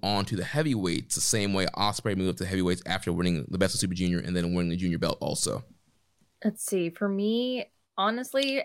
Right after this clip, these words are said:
Speaker 2: at this point, Hiromu, in my mind, is above the junior heavyweight championship because he's held it several times and he's won Best of the Super Juniors three times.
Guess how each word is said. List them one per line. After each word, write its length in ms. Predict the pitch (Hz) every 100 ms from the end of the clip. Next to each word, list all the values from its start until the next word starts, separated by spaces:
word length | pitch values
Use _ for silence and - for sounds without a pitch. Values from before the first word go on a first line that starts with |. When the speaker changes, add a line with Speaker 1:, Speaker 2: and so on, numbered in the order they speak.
| -
Speaker 2:
at 160 | 196
this 200 | 208 208
point, 320 | - 208 190 -
Hiromu, 580 | 190 175 175 190 196
in 100 | 160
my 200 | 165 160
mind, 320 | 170 170 175 170
is 180 | 170 160
above 720 | 165 165 160 165 170 170 - - _
the 80 | 170
junior 640 | 160 170 170 165 165 160 - -
heavyweight 380 | 170 165 170 -
championship 520 | 170 175 170 175 170
because 240 | 170 170
he's 180 | 165 165
held 260 | - 160 170
it 180 | -
several 480 | - - - 156 156
times 600 | 156 151 156 175 196 - _ _ _ _ _
and 80 | 175
he's 100 | 170
won 160 | 175 165
Best 140 | 165
of 80 | 180
the 60 |
Super 180 | 220 190
Juniors 400 | 180 156 110 - - - _ _ _
three 200 | 160 160
times. 460 | 156 - - -